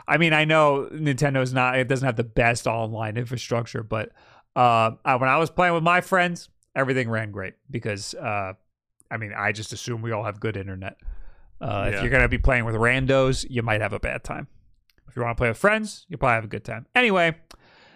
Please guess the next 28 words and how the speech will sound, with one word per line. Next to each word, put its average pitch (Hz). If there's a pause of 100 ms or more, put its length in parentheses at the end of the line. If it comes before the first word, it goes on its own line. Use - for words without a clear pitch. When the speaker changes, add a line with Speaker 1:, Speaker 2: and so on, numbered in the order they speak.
(120)
Speaker 1:
there 175
are 175
th-, - (140)
at 170
least 170 (100)
thirty-eight 196
Nintendo 143
sixty-four 123
games 107
that 110
are -
gonna 110
be 117
added 110
to 107
the 110
expansion 117
pack 101
by 110
the 107
time 110
it's 104
all 104
done. 98 (680)
Uh, 127
data 147
mining 175
evidence, 139